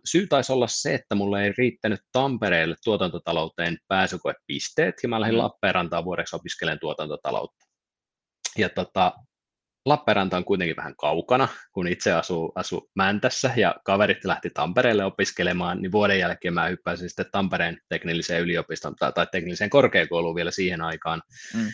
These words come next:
Speaker 1: opiskelen sitten tietojohtamista ja siellä, tota niin, no,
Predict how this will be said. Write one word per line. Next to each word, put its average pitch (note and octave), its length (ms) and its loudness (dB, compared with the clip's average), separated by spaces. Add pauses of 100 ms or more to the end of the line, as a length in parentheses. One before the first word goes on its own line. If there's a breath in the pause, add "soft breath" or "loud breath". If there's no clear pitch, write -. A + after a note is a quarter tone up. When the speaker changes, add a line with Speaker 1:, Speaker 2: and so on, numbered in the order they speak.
Speaker 1:
opiskelen G2 480 4
sitten F2+ 220 -4
tietojohtamista E2 960 0
ja C#2 220 -4 (120)
siellä, E2+ 300 0
tota F#2+ 280 -4
niin, G#2 300 -2 (120)
no, G2 160 -2